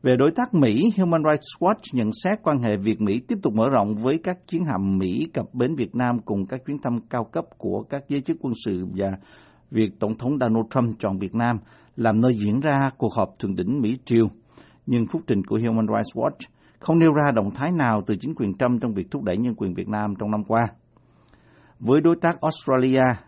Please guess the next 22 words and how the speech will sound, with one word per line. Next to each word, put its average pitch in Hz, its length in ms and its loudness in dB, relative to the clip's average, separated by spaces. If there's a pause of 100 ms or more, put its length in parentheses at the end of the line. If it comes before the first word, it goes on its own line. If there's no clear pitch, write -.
(100)
Human 120 300 0
Rights 117 260 0
Watch 127 380 -4
báo 135 340 2
cáo 156 280 0
rằng 110 240 2 (100)
Thủ 113 220 -2
tướng 131 200 4
Scott 151 360 0
Morrison 131 560 0 (140)
trong 117 260 0
chuyến 127 260 -6
thăm 117 180 -4
Hà 101 100 -2
Nội 90 320 0
tháng 131 240 -4
tám 127 280 0
năm 127 140 0
hai 113 100 -4
ngàn 95 200 -2
mười 92 140 -4
chín 156 280 -2